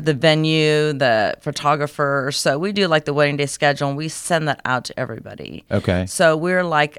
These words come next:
Speaker 2: um, your director
Speaker 1: Right,
Speaker 2: on the
Speaker 1: right.
Speaker 2: day of the wedding. So I would tell everybody, even if you can't hire a full-time planner,
Speaker 1: Uh-huh.
Speaker 2: um, and there's a lot of misconception there might be some out there, but I don't come in and, and tell you what you can or cannot do.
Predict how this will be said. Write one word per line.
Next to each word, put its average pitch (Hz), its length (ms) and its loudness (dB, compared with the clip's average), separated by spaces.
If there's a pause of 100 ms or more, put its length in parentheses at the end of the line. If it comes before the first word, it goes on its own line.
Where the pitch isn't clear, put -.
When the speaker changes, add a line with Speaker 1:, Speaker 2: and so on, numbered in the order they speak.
Speaker 2:
um, 143 380 -2
your 151 160 0
director - 880 -6 (100)
Speaker 1:
Right, 95 320 0 (300)
Speaker 2:
on 98 60 -2
the 95 60 2
Speaker 1:
right. 104 160 -2
Speaker 2:
day 117 140 -6
of 104 100 -8
the 107 100 -12
wedding. - 360 -16 (300)
So 202 200 4
I 202 140 6
would 226 120 2
tell 208 120 -2
everybody, 170 300 0
even 214 140 -4
if 226 100 -4
you 214 60 -4
can't 175 280 0
hire 160 280 0
a 151 60 0
full-time 151 880 -4
planner, 147 760 -4 (160)
Speaker 1:
Uh-huh. 95 260 -2 (300)
Speaker 2:
um, 135 640 -2 (280)
and 185 100 2
there's 170 160 4
a 165 60 -2
lot 156 200 4
of 156 60 0
misconception 143 1000 -2 (300)
there 151 280 -2
might 190 220 4
be 170 80 -4
some 180 320 0
out 131 200 -2
there, 135 200 -4
but 139 260 -2
I 175 120 4
don't 180 160 -2
come 156 200 -6
in 147 100 -2
and, 135 200 -4 (120)
and 135 300 -6
tell 139 180 -4
you 139 180 -4
what - 160 -10
you 131 100 -10
can 131 240 -10
or 120 60 -14
cannot 123 400 -10
do. 127 220 -10